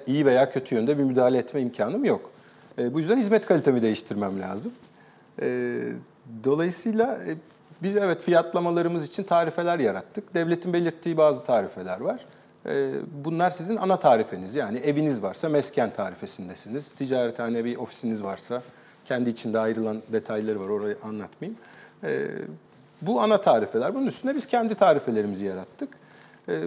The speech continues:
bunu yapan başka firmalar da var. Şu anda üç tane biz de görüyorsunuz. Üç, e, ev, üç de iş yeri için biz de görüyorsunuz.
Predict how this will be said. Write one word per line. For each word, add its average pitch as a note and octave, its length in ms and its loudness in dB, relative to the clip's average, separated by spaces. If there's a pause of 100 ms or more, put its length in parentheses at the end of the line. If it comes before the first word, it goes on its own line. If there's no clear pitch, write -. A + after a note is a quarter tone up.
(180)
bunu G#3+ 120 2
yapan G3+ 320 4
başka F#3+ 260 4
firmalar F3+ 500 0
da F#2+ 120 -2
var. D#3+ 160 -2
Şu - 200 0
anda F#3 240 2
üç F#3+ 240 -4
tane D#3+ 360 2 (100)
biz A#2+ 180 -4
de G#2+ 60 2
görüyorsunuz. G2+ 520 -4
Üç, - 280 -10 (140)
e, A#2 80 -2 (160)
ev, A#2+ 220 -2
üç - 220 -12
de A#2+ 60 -2
iş A2+ 200 -6
yeri A2+ 160 -2
için G#2 340 -8
biz F#2+ 140 -14
de F#2+ 80 -10
görüyorsunuz. F#2+ 540 -12